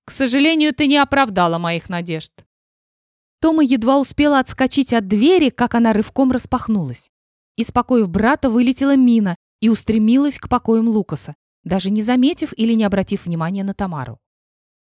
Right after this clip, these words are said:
«Вот это энергия!» — невольно позавидовала Тома.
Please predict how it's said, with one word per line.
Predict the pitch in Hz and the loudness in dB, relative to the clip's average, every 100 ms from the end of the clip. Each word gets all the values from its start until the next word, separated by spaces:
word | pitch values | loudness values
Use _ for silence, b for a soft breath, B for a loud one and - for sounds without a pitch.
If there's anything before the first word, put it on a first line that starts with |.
| _ _ _ _ | _ _ _ _
«Вот | 156 160 - | -8 -6 -2
это | 254 320 | -2 2
энергия!» — | 311 277 214 156 165 139 - _ _ - | 2 4 2 0 -4 -6 -10 _ _ -6
невольно | 180 185 185 | 0 0 0
позавидовала | 170 190 190 175 151 156 | 0 -2 -2 -2 -2 -4
Тома. | 175 147 135 | -4 -4 -6